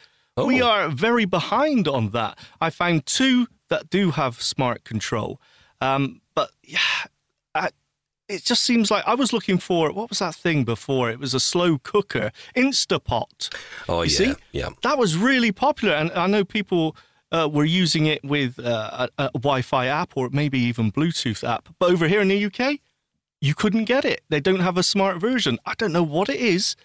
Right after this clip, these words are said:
Speaker 1: but we are so behind when it comes to smart kitchen products. And for me, it makes total sense. If I could have an oven where I can just tell it what the temperature I want it set to and how long,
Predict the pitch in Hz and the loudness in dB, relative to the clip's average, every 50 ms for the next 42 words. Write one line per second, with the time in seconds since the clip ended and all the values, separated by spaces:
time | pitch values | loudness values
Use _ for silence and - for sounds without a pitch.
0 | _ _ _ _ _ - - 123 135 139 156 196 185 170 165 156 147 135 - - | _ _ _ _ _ -6 -6 -4 -2 0 2 2 4 4 2 2 0 0 -2 -2
1 | - 220 214 180 190 160 214 208 160 117 123 127 127 - - 147 135 - - - | 0 0 0 0 -2 0 0 0 0 0 -2 -4 -4 -4 -4 -4 -4 -2 -2 -2
2 | 123 - - 156 156 143 - - - - - 147 131 - 180 165 143 131 - 156 | -2 0 0 0 0 0 -4 -6 -6 -4 -2 -2 -2 0 0 0 0 0 0 0
3 | 170 160 - 196 180 233 311 302 196 165 233 247 - - _ _ _ - 240 254 | 0 0 2 2 4 4 4 4 2 2 0 -2 -4 -8 _ _ _ 0 2 2
4 | 247 220 196 - - 220 214 220 202 170 - 277 247 208 - - 196 - 262 247 | 2 2 0 -2 0 0 0 2 2 0 2 2 0 0 0 0 -2 0 0 0
5 | - - 220 202 185 156 160 143 170 233 220 175 131 123 127 139 139 131 - 147 | 0 0 0 0 2 2 2 2 2 2 2 2 2 2 2 2 0 0 -2 -2
6 | 139 131 151 143 - - - - - 180 175 156 147 - - _ - _ _ - | 0 0 0 -2 -4 -4 -6 -2 0 0 2 0 0 -2 -6 _ -20 _ _ -4
7 | 156 165 - 143 123 - 185 170 160 143 - 165 151 143 139 143 143 135 127 - | -2 -2 0 -2 -2 0 0 0 2 2 2 2 2 2 2 2 0 0 0 0
8 | 160 - - - - 147 131 120 117 117 165 156 147 135 151 180 175 139 107 110 | 0 0 0 0 -2 0 0 0 0 0 0 0 0 2 2 0 0 0 -2 -4
9 | 120 139 | -6 -10